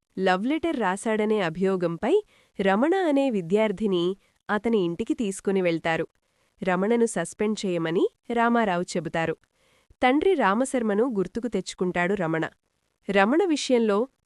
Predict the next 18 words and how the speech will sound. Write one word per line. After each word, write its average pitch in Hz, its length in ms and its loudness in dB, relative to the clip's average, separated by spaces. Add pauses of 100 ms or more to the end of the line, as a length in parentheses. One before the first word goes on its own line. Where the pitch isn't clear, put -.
(100)
తొందరపడినట్లు 254 840 2
భర్త 196 340 -4
రామారావుకు, 196 880 0 (360)
కూతురు 349 360 2
రంజనికి 220 580 0
చెబుతుంది 180 600 0
లక్ష్మీదేవి. 190 760 -2 (540)
ఇక 202 380 0 (420)
మదిలో 240 440 2
మల్లెలమాల 180 760 0 (460)
పార్ట్ 233 340 2
ఫైవ్ 170 400 -2
వినండి. 165 400 0 (520)
అలారం 269 460 2
రోగింది. 175 480 -2 (440)
వార్డెన్ 269 560 2
రంగయ్య 185 500 0
నిద్రలేచాడు. 175 880 -2